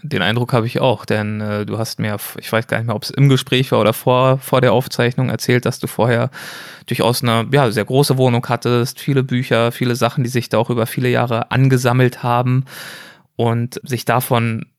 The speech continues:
einfach nur so frei zu machen und plötzlich festzustellen, so wichtig ist das alles gar nicht, ist natürlich wahrscheinlich nahezu unmöglich. Und ich kann mir vorstellen, dass damals der Gedanke, irgendwann die Wohnung zu verlieren, dich in helle Aufregung versetzt hätte. Kannst du mich gerne korrigieren.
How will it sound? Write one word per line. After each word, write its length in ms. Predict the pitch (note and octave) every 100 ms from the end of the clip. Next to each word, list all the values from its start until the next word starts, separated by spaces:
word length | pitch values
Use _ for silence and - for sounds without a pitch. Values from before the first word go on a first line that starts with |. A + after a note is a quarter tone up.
| _
einfach 320 | A2+ A2+ G2+
nur 160 | A#2+ G2+
so 240 | A#2 A#2+
frei 360 | C#3+ - B2 C#3+
zu 140 | -
machen 280 | D3 D3 D#3
und 80 | B2+
plötzlich 400 | - B2 - -
festzustellen, 580 | C3 - - - A#2 A2+
so 140 | A2+
wichtig 300 | A2 - -
ist 180 | - -
das 100 | C#3
alles 300 | - C3+ -
gar 200 | C3+ C#3
nicht, 300 | D3+ D#3 - - - - -
ist 100 | -
natürlich 400 | A#2+ A#2 A#2 -
wahrscheinlich 420 | - G#2 A2 A2+
nahezu 360 | A#2+ A2 G#2+ A2
unmöglich. 520 | G#2+ A#2+ C3+ G#2+ -
Und 80 | A2+
ich 100 | A#2
kann 120 | A#2
mir 80 | A2
vorstellen, 440 | - G#2 - A2
dass 260 | G#2+ G2+ -
damals 440 | G2+ G#2+ B2+ A#2
der 140 | - G#2+
Gedanke, 400 | G#2+ G#2 G#2+ A2
irgendwann 400 | G#2+ A2 G#2+ G2+
die 80 | G#2
Wohnung 280 | A2+ C#3
zu 120 | C3 -
verlieren, 600 | G#2+ G#2+ A2 B2+ D3+ C3+
dich 180 | A2 -
in 300 | A2 G#2+ B2+ -
helle 180 | B2
Aufregung 460 | A#2 - - C3 A#2+
versetzt 460 | - A2+ A2 - -
hätte. 260 | A#2+ C#3+
Kannst 220 | D#3 A2+ -
du 40 |
mich 140 | A2+
gerne 180 | - A2
korrigieren. 600 | A#2 A2+ A2+ A#2 B2+ E3